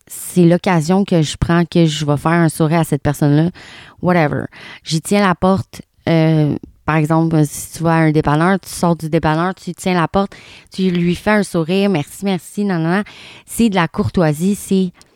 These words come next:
c'est ce qui fait une minime, tu sais, vous pensez que ce petit geste fait,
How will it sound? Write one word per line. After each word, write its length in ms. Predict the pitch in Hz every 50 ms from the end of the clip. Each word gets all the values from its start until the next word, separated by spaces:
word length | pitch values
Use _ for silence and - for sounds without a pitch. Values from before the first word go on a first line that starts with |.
| _ _ _ _ _ _ _ _ _ _ _ _ _ _ _ -
c'est 180 | - - 214 196
ce 140 | - -
qui 160 | - - - -
fait 280 | - 254 254 247 190 -
une 320 | - 185 185 190 190 185
minime, 640 | 185 185 196 214 240 254 247 247 247 254 247 247 240 226 - - - - - - - _
tu 100 | - -
sais, 20 |
vous 100 | 233 208
pensez 320 | 180 - 220 214 196 - 254
que 140 | - 233 202
ce 100 | - 196
petit 380 | 175 - 208 208 - - 185
geste 340 | 180 214 226 233 - - -
fait, 300 | - 196 196 190 175 -